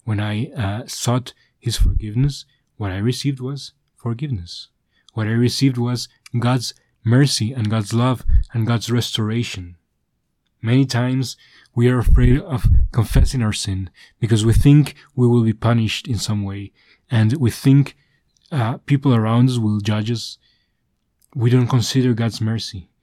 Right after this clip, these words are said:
his desire. He has promised, he has sworn a solemn oath that he will not destroy the human race, but that he wants to restore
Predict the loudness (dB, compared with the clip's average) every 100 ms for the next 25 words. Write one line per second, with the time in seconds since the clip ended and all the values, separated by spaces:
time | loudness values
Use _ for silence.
0 | _ _ _ -4 -2 -2 -2 -2 -2 -4
1 | -10 _ _ -2 0 0 -2 _ _ _
2 | _ _ 0 4 4 2 -4 -14 -16 -10
3 | -6 -6 -8 -12 -12 -6 -2 0 0 -2
4 | -6 0 2 2 0 0 -2 -2 -8 -20
5 | _ _ _ _ _ _ _ _ -6 -4
6 | 0 2 2 4 2 0 -6 -8 -6 -4
7 | -4 -4 -4 -4 -2 -4 -4 -6 -6 -6
8 | -4 -4 -4 -4 -6 -12 _ _ -10 -2
9 | -2 -2 -4 0 2 0